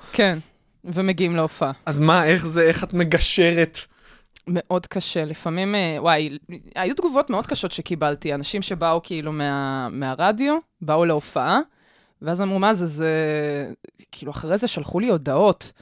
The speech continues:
Speaker 1: "זה לא מקצועי, והיית ככה, והיית פה, והיית שם, ולמה את מטנפת כל הזמן?" נורא התאכזבתי. באתי, שילמתי כסף, התאכזבתי. עכשיו, אה,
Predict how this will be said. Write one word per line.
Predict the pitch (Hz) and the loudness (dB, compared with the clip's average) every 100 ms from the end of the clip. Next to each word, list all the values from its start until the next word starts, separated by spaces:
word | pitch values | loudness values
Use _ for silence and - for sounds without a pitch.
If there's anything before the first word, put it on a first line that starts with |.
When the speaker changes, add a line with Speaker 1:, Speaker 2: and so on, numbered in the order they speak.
| _ _ _ _ | _ _ _ _
Speaker 1:
"זה | 151 170 175 | -10 -4 0
לא | 175 | 2
מקצועי, | 170 - - - 156 233 339 320 254 | 0 -4 -8 -2 -2 2 4 4 2
והיית | 165 180 165 | 2 0 0
ככה, | - 254 302 - 240 | -2 2 2 2 2
והיית | 185 180 | 2 0
פה, | - 302 | 2 4
והיית | 226 185 | 4 2
שם, | - 277 262 | 2 2 4
ולמה | 185 190 | 2 2
את | 185 | -2
מטנפת | 170 175 233 - 349 | -2 0 0 0 -2
כל | - 247 | 2 2
הזמן?" | 185 185 165 | 2 -2 -2
נורא | 170 180 208 | 2 4 4
התאכזבתי. | 269 269 196 165 165 - 151 | 4 0 -4 0 -2 -2 -2
באתי, | 202 254 | -2 0
שילמתי | - 202 214 202 | -4 -2 -4 -4
כסף, | 214 226 233 | -4 -4 -6
התאכזבתי. | 180 160 160 156 151 - 92 | -6 -6 -2 -2 -2 -6 -10
עכשיו, | 170 - 262 - | -4 -4 -4 -6
אה, | _ | _